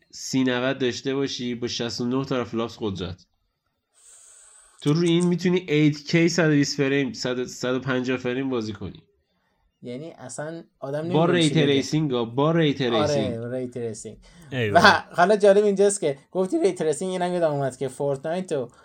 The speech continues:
Speaker 2: اه، فورتنایت هم ری تریسینگ رو آورد توی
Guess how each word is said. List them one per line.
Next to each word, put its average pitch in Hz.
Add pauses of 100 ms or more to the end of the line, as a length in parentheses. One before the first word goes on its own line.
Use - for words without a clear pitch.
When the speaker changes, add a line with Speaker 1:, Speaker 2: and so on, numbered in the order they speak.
(240)
Speaker 2:
اه، 151
فورتنایت 151
هم 180
ری 151
تریسینگ 139
رو 170
آورد 160
توی 196